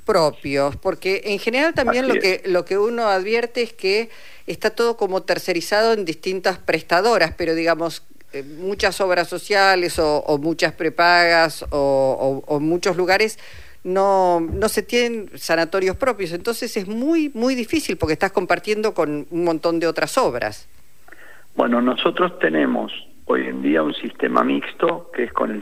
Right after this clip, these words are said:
Speaker 2: sanatorio propio,
Speaker 1: Ujú.
Speaker 2: más complementaciones con otros prestadores, que obviamente no, no voy a dar los nombres por, bueno, por
Speaker 1: Sí, sí.
Speaker 2: publicidad, ¿no?
Speaker 1: Claro.
Speaker 2: Pero sí tenemos prestadores privados. Ahora,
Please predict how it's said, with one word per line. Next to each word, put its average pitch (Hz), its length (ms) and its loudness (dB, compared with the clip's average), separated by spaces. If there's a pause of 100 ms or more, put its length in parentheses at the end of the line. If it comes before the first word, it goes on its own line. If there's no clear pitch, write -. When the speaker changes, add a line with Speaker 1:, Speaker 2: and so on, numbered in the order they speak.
Speaker 2:
sanatorio - 760 -2 (100)
propio, 147 480 -2 (380)
Speaker 1:
Ujú. 160 320 -8
Speaker 2:
más 135 300 2 (280)
complementaciones - 1120 -4
con - 200 -4
otros - 280 -6
prestadores, - 580 -4
que - 80 -2
obviamente 104 440 -4
no, 101 220 -6
no - 80 -10
voy - 80 0
a - 60 4
dar - 80 -2
los - 180 -8
nombres 127 340 0 (220)
por, - 320 -8 (880)
bueno, - 220 -2 (120)
por - 120 -8
Speaker 1:
Sí, 226 100 2
sí. - 60 -2
Speaker 2:
publicidad, 131 480 0
¿no? 143 320 0
Speaker 1:
Claro. 123 400 0
Speaker 2:
Pero 117 180 -2
sí 139 160 -2
tenemos 127 400 0
prestadores - 580 0
privados. - 720 -2 (120)
Ahora, - 480 0